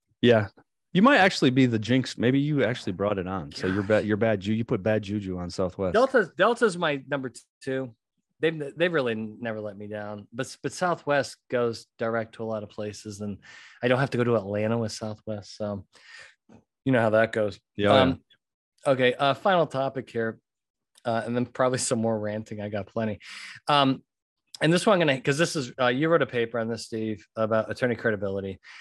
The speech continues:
Speaker 2: And, um, okay, I'm gonna set this up for you very carefully. Um,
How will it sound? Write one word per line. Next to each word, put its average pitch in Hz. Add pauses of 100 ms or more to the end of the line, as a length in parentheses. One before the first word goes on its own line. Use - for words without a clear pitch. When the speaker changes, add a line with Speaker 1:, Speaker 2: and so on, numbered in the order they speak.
(300)
Speaker 2:
And, 120
um, 110 (680)
okay, 123
I'm 135
gonna 180
set 170
this 151
up 143
for -
you 123
very 113
carefully. 98 (600)
Um, 107